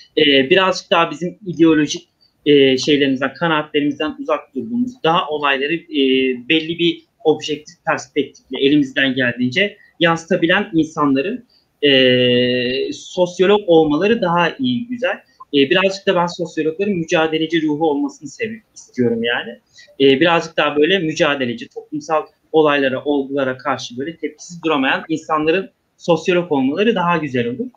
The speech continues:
E, ve bu şekilde de, e, yani böyle insanlar, mücadeleci, ak-, aktivist belki de, e, özellikleri ön plana çıkan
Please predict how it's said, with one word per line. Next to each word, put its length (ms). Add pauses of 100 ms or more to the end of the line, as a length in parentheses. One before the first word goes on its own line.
(400)
E, 100 (1160)
ve 180
bu 60
şekilde 440
de, 160 (200)
e, 60
yani 340
böyle 280
insanlar, 760
mücadeleci, 720
ak-, 340 (420)
aktivist 600
belki 360
de, 300
e, 80 (720)
özellikleri 540
ön 260
plana 280
çıkan 240